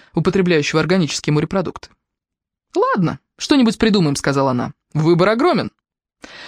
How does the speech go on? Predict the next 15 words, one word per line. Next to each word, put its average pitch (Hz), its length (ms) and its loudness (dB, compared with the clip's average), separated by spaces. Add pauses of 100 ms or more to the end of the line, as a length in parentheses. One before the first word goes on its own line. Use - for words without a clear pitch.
(440)
Мне 330 200 2
хватило 285 340 2
трёх 247 300 0
минут, 233 260 2
чтобы 220 220 0
сменить 165 340 0
рубашку. 143 460 -2
Ещё 143 220 0
шесть 160 280 -2
минут 208 240 2
я 202 120 2
прождал 175 440 2
Рози 156 400 0
в - 60 -16
холле. 113 380 -4